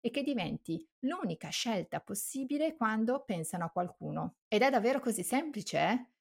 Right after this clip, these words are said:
Tutto sta nel modo con cui ti poni, i messaggi che trasmetti, quello che comunichi, come le ispiri. Tante persone arrivano da me perché sono bloccate proprio su questo. "Ah, non so cosa dire, Francesca. Cosa racconto? Come lo racconto?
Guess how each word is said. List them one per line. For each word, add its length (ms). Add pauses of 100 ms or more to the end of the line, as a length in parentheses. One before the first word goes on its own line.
(200)
Tutto 320
sta 320
nel 240
modo 420
con 220
cui 240
ti 120
poni, 480 (100)
i 120
messaggi 560
che 120
trasmetti, 640
quello 280
che 120
comunichi, 720 (160)
come 360
le 80
ispiri. 600 (760)
Tante 280
persone 540
arrivano 440
da 120
me 240
perché 360
sono 300
bloccate 640
proprio 260
su 180
questo. 520
"Ah, 160
non 140
so 140
cosa 220
dire, 320
Francesca. 680
Cosa 280
racconto? 760
Come 220
lo 120
racconto? 960